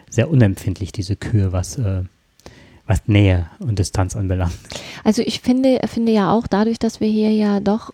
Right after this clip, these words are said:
Speaker 2: relativ viele Seen in der Nähe haben und auch die Ruhr, die ist von mir zu Hause nur sechs Kilometer entfernt, das nutzt man eigentlich viel zu wenig,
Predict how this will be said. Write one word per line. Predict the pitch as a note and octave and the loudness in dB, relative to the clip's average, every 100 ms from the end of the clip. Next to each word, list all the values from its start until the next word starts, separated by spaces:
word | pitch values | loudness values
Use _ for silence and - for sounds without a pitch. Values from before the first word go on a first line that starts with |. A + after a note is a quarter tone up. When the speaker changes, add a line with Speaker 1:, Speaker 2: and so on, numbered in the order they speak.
| G3+ | -2
Speaker 2:
relativ | G3 G#3 A3+ - A3 A3 A3+ - - | 2 2 2 0 -2 2 0 -2 -10
viele | - - A3 A3+ A3 G#3+ F#3+ | -16 -4 2 4 4 4 2
Seen | F#3 E3 E3+ A3 B3+ | 0 -2 0 -2 -2
in | B3+ | -2
der | B3+ | -2
Nähe | B3 B3 B3 B3+ | 0 0 0 0
haben | B3 B3+ C4+ | 0 -2 -4
und | B3+ G3+ G#3+ | -2 -2 0
auch | G3+ | -2
die | - G#3 | 0 -2
Ruhr, | G3+ G3 A#3 C4 D4+ - - - - | 0 2 4 4 2 -2 -14 -20 -4
die | - | -2
ist | A3 - | -2 -2
von | G#3+ G#3+ G#3 | -2 0 2
mir | A3 | 2
zu | A3+ A3 | 2 0
Hause | G#3 G#3 G#3+ | 0 0 0
nur | G#3 G3+ | 0 2
sechs | G#3 - | 2 0
Kilometer | - A3 G#3 G3+ G#3 G#3 | -4 -2 0 0 0 -2
entfernt, | - F#3+ - G3 A#3+ E4 - - - - - | -2 -4 0 0 0 -2 -6 -16 -18 -20 -6
das | C#4 G3+ | 0 2
nutzt | A3+ B3+ - | 2 -2 -2
man | C4 B3 | -2 -2
eigentlich | G#3+ G#3 G#3+ A3 | 2 0 0 -2
viel | - G#3+ | 2 2
zu | - A3 F#3 | 2 -2 0
wenig, | F3 F3 F3 - | 0 2 -2 -4